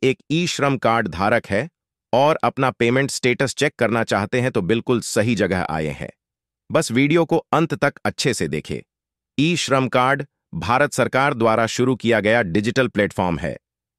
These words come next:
जो असंगठित क्षेत्र के श्रमिकों को सामाजिक सुरक्षा लाभ और कल्याण मूल्यों की पहुंच प्रदान करता है। भारत सरकार ने डीबीटी के माध्यम से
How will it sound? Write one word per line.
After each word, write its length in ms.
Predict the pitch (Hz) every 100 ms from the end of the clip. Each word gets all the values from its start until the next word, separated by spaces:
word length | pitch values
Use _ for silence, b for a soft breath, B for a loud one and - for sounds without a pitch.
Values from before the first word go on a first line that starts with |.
| _ _ _
जो 120 | 90 131 -
असंगठित 680 | 123 139 131 123 123 135 -
क्षेत्र 460 | - 123 127 -
के 160 | 110 107
श्रमिकों 560 | - 104 104 - 127
को 260 | 110 101 107 - _ _ _
सामाजिक 680 | - - 123 123 131 120 123
सुरक्षा 480 | - 110 110 - 120
लाभ 360 | 104 107 113 113
और 280 | 104 110 -
कल्याण 480 | 113 107 110 120 120
मूल्यों 420 | 107 120 117 120
की 160 | 101 135
पहुंच 380 | - 110 127 -
प्रदान 420 | 92 85 82 73
करता 320 | 76 - 76
है। 180 | 73 - - _ _ _ _ _ _ _
भारत 340 | 101 127 160 165
सरकार 420 | 135 117 127 131
ने 160 | 139 143
डीबीटी 500 | 101 120 127 131 147
के 120 | 127
माध्यम 440 | 104 98 95 107 113
से 200 | -